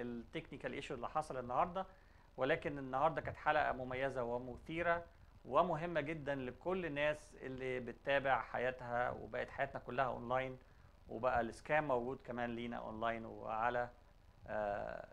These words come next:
يعني زي ما بيقولوا على، آه، قريب جدًا من إيدينا، بيوصل، بيقدر يوصل لنا من خلال التليفون، من خلال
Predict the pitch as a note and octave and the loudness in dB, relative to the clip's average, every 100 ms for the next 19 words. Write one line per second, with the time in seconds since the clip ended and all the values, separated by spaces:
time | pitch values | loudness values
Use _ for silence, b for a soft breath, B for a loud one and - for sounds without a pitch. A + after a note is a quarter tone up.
0 | - - G#2 A2 A2 A2+ A#2+ B2+ A#2 B2 | -16 -8 -8 -8 -10 -6 -2 -2 -2 -6
1 | C3 A#2+ A2 A#2 A2+ - A#2+ A#2 G2 A#2+ | -2 2 2 2 -2 -4 -12 -10 -6 0
2 | C#3 C3 A#2+ A#2+ A#2+ A2+ A#2+ A2 A2 A2 | 0 0 -4 -2 -2 -4 -8 -10 -8 -8
3 | A2+ - b b - - A#2+ B2 C#3 A2+ | -12 -16 b b -20 -8 -4 -4 -6 -6
4 | C3 B2 A#2 A2+ - A2+ A#2 A2+ G#2+ A#2+ | -4 -4 -6 -8 -8 -6 -6 -8 -10 -6
5 | A#2 G#2+ G#2 G2 C#3+ D3+ C#3+ B2 G#2+ A2 | -6 -6 -14 -14 -6 -4 -4 -8 -14 -8
6 | A2 A2 | -4 -4